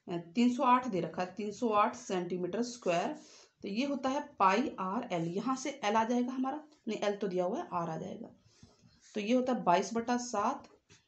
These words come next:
आर नहीं है, एल फ़ोर्टीन है, तीन सौ आठ हो गया, सात दूनी चौदह, अब आप इसको सारा इधर भेज सकते हैं,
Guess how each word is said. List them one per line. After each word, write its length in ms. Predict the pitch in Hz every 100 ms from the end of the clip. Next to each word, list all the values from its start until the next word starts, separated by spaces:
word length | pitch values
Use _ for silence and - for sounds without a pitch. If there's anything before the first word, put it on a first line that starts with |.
| _
आर 240 | - 190 190
नहीं 220 | 202 233
है, 180 | 247 302 -
एल 120 | 185
फ़ोर्टीन 440 | 180 180 175 202 247
है, 180 | 285 - - - _ _ _ -
तीन 200 | 196 190
सौ 200 | 190 226
आठ 220 | 226 233
हो 80 | 226
गया, 140 | 233
सात 420 | 240 - 202 202 226
दूनी 260 | 226 233 240 233
चौदह, 360 | 202 190 190
अब 1120 | 285 339 - _ _ _ _ _ _ _ - 208
आप 120 | 196
इसको 180 | - 247
सारा 240 | 226 202
इधर 200 | 226 220
भेज 180 | 202 196
सकते 240 | 196 - 240
हैं, 200 | 311